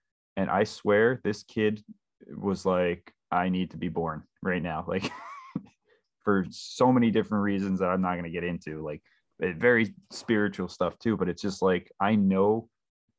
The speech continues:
this little man was like, "No, I need to come in right now." And it's like,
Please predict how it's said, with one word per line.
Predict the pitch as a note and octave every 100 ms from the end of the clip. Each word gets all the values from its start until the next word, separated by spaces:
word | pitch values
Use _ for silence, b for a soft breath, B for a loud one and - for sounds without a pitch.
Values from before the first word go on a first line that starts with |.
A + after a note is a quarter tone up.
| _ _ _
this | G2+ G2
little | G#2+ G#2
man | G2 G2 F#2
was | F2
like, | F2+ F2
"No, | G#2 G2 -
I | F#2+
need | F#2+
to | F#2
come | F#2 F#2
in | F2 F2+ - -
right | F#2+ G2+
now." | F2+ E2 E2+ _
And | F#2+ F#2
it's | F#2+ F#2
like, | F2 F#2+